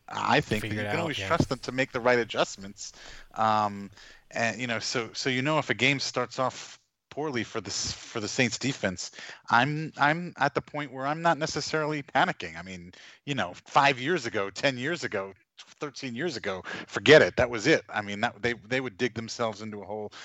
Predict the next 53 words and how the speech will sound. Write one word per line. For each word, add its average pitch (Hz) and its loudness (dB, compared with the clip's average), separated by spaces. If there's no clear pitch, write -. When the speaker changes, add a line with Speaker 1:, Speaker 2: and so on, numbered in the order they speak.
Speaker 1:
they 110 2
wouldn't 110 0
be 113 8
able 107 6
to 104 2
get 110 4
Speaker 2:
It'd 110 -2
be 123 -2
a 113 -2
Speaker 1:
themselves 104 2
out 123 8
Speaker 2:
wrap, 92 0
Speaker 1:
of. - -10
Speaker 2:
yeah. 107 -4
Speaker 1:
But, 98 -6
uh, 104 2
at 101 -2
this 170 -2
point, 101 -10
um, 98 2
this - 4
point, 117 2
I'm 123 4
more 127 -2
worried 120 0
when 113 -4
they, 113 2
when 110 -4
they 110 2
get 131 2
themselves 113 -2
in 107 -8
that 107 -2
s-, - -14
position. 98 -6
I'm 110 0
more 117 -4
worried 113 0
whether 113 4
the 104 4
offense 107 6
is 101 -8
gonna 104 -2
be 107 -2
able 104 -2
to, 98 0
uh, 104 6
keep 120 -4
their 139 6
end 123 0
of 117 2
the 104 0
bargain 101 -4